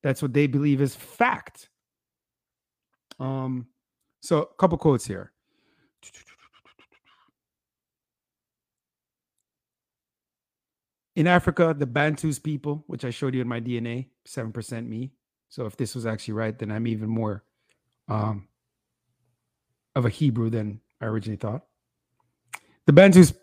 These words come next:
people's true history has been clouded by European Jewish colonial-,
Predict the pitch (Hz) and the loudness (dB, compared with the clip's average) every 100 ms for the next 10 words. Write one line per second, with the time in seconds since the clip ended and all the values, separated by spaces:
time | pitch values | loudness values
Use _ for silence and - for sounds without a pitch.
0 | - 196 160 151 - 226 175 175 - - | 2 6 8 6 6 6 8 8 6 0
1 | 127 127 135 - 156 156 147 127 123 117 | -2 0 0 -2 0 4 4 2 0 -2
2 | 113 _ _ _ - 131 160 151 - 165 | -4 _ _ _ -6 0 2 2 0 2
3 | 147 117 147 139 - - 135 147 151 147 | 2 2 2 2 -2 -2 2 4 4 2
4 | 143 | 0